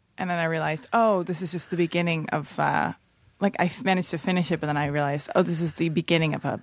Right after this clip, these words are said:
of a longer thing I wanna make. This is the, a fragment so I could learn how I,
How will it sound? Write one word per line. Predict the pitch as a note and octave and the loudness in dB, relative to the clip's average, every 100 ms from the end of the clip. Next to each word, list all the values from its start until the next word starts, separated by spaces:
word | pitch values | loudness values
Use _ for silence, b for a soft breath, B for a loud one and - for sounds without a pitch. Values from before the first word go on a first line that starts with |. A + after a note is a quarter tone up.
| - | -2
of | D3+ | -2
a | |
longer | D3 D3+ D#3+ D3+ | 2 2 2 0
thing | D3 D3 | -2 0
I | C3 | 2
wanna | B2+ C3+ | 2 0
make. | C#3 - - | -2 -2 -2
This | F3+ E3 | -2 0
is | D#3 | 0
the, | D#3 D3 C#3 A3 G3+ | 2 4 2 -2 -8
a | |
fragment | D#3 - F#3 F3+ F#3 E3+ | -6 0 2 2 0 -2
so | E3 | -2
I | |
could | D#3+ D#3 | -2 -2
learn | D#3+ F3 D#3+ D3+ D3+ - | 2 2 2 -2 -4 -6
how | D#3+ | -4
I, | D3+ C#3+ | -2 -2